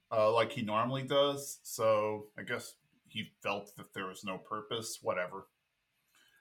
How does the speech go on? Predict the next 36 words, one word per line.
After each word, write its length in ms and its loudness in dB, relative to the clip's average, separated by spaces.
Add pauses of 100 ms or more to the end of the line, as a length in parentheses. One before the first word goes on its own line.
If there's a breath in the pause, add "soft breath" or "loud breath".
(120)
Uh, 300 10 (140)
Azumi 480 0
suggests 580 0
helping 320 4
Mustang 520 0
escape 580 -4
since 260 -10
Mustang 640 -2
can't 280 -6
see, 500 -4 (340 soft breath)
but 500 6 (140)
Father 380 6
says, 540 0
"Well, 480 6
there 180 2
is 180 0
no 160 2
escape 600 0
because 420 -2
you're 140 0
already 220 2
in 100 -4
my 100 -4
stomach." 600 -6 (100)
And 240 -2
then 160 0
we 160 -4
notice 480 -4
that, 260 2
uh, 520 -4 (260)
in 140 -6
the 200 -2
area 380 2
where 180 -2
Wrath 520 -2
and, 360 -10